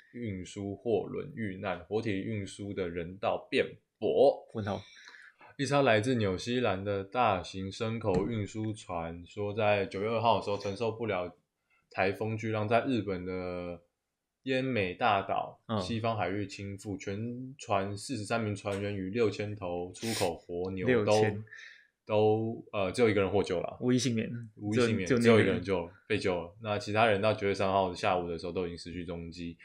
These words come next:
Speaker 1: 全船上下
Speaker 2: 好惨。
Speaker 1: 下落不明这样。这是一件非常严重的海难，
Speaker 2: 海难。
Speaker 1: 海难。
Speaker 2: 因为虽然说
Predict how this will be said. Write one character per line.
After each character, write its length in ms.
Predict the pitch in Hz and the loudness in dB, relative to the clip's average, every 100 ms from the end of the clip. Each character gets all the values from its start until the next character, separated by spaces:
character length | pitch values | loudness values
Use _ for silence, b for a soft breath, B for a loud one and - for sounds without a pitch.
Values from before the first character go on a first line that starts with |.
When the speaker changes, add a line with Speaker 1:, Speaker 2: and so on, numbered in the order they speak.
| b - | b -8
Speaker 1:
全 180 | 104 98 | -6 -2
船 220 | 90 90 | -4 -4
上 280 | - 95 87 | -2 -2 -2
下 220 | 92 85 | -4 -2
Speaker 2:
好 240 | - 98 | -2 0
惨。 320 | 104 113 113 - | 0 -2 -2 -6
Speaker 1:
下 200 | 104 90 | -2 0
落 100 | 82 | 0
不 180 | 87 | -4
明 220 | 87 - 95 | -10 -12 -12
这 80 | |
样。 100 | 87 104 - b b b _ - | -12 -14 -18 b b b _ -4
这 160 | 156 | -2
是 240 | 147 175 147 | 0 2 2
一 80 | 123 | 2
件 240 | 143 123 | 0 0
非 320 | - 131 135 | 0 2 2
常 560 | 131 - 87 82 82 85 | 0 0 0 0 -4 -6
严 220 | 87 87 | -8 -4
重 180 | 107 90 | -4 -4
的 320 | 85 82 80 - | -6 -8 -12 -8
海 160 | 87 | -4
难， 160 | 80 104 | 2 4
Speaker 2:
海 80 | 98 | 6
难。 300 | 110 95 95 - | 4 0 -8 -12
Speaker 1:
海 160 | - | -10
难。 160 | 104 95 - _ _ b b _ - | -8 -8 -10 _ _ b b _ -2
Speaker 2:
因 60 | 131 | 0
为 120 | 120 | 2
虽 160 | - | 4
然 100 | 139 | 6
说 220 | 123 131 | 8 6